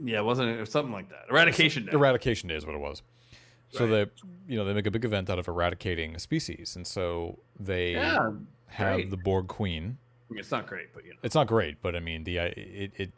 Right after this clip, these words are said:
Speaker 2: creatively, it's a, it's an interesting idea. Um,
Speaker 1: Yes, and it, it was a way to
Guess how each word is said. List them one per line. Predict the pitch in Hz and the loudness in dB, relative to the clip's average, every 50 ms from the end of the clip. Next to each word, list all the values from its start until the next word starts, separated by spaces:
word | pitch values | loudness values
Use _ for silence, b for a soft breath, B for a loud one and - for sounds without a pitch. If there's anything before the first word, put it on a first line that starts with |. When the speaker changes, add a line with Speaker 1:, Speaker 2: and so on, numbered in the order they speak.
| _ _ _ _ _ _ _ _ _ _ _ - - - _ - - _ _ _ _ _ _ _ _ _ _ _ _ _ _ _ _ - | _ _ _ _ _ _ _ _ _ _ _ -20 -20 -20 _ -20 -20 _ _ _ _ _ _ _ _ _ _ _ _ _ _ _ _ -12
Speaker 2:
creatively, | - - 143 143 151 160 143 123 95 101 90 85 85 | -2 2 6 8 8 8 6 4 2 0 0 0 0
it's | 82 - - | -2 -2 -2
a, | 95 - | -2 -2
it's | 87 - - | -2 -2 -4
an | 95 | -4
interesting | 87 85 - 87 - 87 80 | -4 -4 -6 -6 -6 -6 -6
idea. | 73 76 76 76 - - - 110 - _ b b b b b b b b b - | -6 -6 -6 -8 -10 -10 -14 -18 -20 _ b b b b b b b b b -4
Um, | - 87 85 | -2 0 2
Speaker 1:
Yes, | - 254 226 - - | 4 4 4 4 2
and | 165 160 | 2 2
it, | 165 165 165 - | 2 2 0 -2
it | - 170 165 156 | -2 -2 -2 0
was | 156 170 160 139 156 147 160 | 2 2 2 2 0 -2 -2
a | 160 | -2
way | 151 151 160 175 196 202 | 0 2 4 4 4 4
to | 196 - 202 175 151 147 143 143 139 143 | 2 2 2 4 4 4 4 2 -2 -4